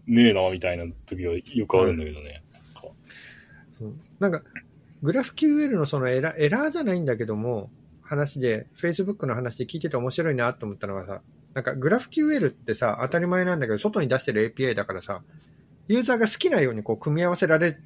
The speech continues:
Speaker 2: ちゃうわけじゃん。で、クエリ投げれるわけじゃん。
Speaker 1: うん。うん。
Speaker 2: っていうのがあって、それってなんかサーバー管理者としてはさ、なんかちょっ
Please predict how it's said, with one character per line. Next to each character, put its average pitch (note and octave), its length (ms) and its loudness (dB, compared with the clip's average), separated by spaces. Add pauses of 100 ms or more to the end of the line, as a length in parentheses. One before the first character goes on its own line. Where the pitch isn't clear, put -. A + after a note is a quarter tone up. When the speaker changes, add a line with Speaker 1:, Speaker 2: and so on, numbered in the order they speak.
Speaker 2:
ち - 60 -4
ゃ A2 40 2
う G2 60 -2
わ G#2+ 120 -2
け G#3+ 80 -10
じ F#2 60 -12
ゃ - 20 -12
ん。 - 40 -18 (760)
で、 G#3+ 100 4
ク G3 180 6
エ - 60 8
リ F3 140 4
投 D3+ 120 2
げ E3 80 0
れ D#3+ 120 2
る A2 80 0
わ G2 100 -2
け G2 100 -12
じ G2 80 -10
ゃ G2 40 -4
ん。 F2+ 40 -10 (160)
Speaker 1:
う F2+ 40 -6
ん。 E2 40 -4
う - 40 -2
ん。 D#2+ 180 -8 (440)
Speaker 2:
っ - 20 -20
て G#3+ 100 6
い A#3 600 4
う G3 40 -2
の D#3 180 2
が B2+ 100 4
あ A#2+ 60 2
っ - 60 -8
て、 A2+ 120 -6
そ C3 160 -6
れ F3+ 100 2
っ - 20 -2
て - 240 -2
な G#3+ 100 4
ん G#3 60 0
か C#3+ 100 -2
サ D#3+ 180 4
ー - 20 0
バ F3 100 4
ー F3 40 0
管 F3+ 200 0
理 F3+ 60 -4
者 C3+ 140 0
と G#2+ 120 -6
し - 80 -16
て A2 80 -4
は G2 80 -4
さ、 G2+ 180 -4
な G#2 100 -4
ん - 20 -6
か A#2+ 100 -8
ち - 100 -6
ょ - 40 -6
っ - 40 -12